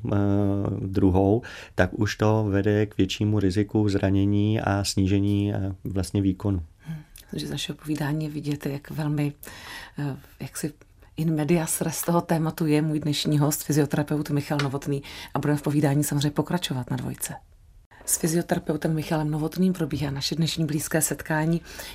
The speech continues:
Speaker 2: Jedna z prvních kapitol ve vaší knize Sport je bolest je kdo jsi, že je důležité, kdo jsi. Tím úplně začínáte. Tak asi tím úplně nemyslíte jméno a příjmení, že jo?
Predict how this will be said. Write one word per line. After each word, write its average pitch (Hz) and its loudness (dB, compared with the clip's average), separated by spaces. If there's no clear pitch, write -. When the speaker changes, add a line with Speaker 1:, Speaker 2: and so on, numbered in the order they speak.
Speaker 2:
Jedna 180 4
z - 4
prvních 185 2
kapitol 175 0
ve 143 0
vaší 143 -2
knize 180 2
Sport - 2
je 202 6
bolest 143 2
je 160 0
kdo 170 2
jsi, 151 2
že 156 -4
je 151 -2
důležité, 160 0
kdo 143 -2
jsi. - -2
Tím - -10
úplně 175 2
začínáte. 147 -4
Tak - -6
asi - -4
tím 180 2
úplně 175 2
nemyslíte 160 0
jméno 151 0
a 156 -2
příjmení, 139 -2
že 127 -8
jo? 123 -10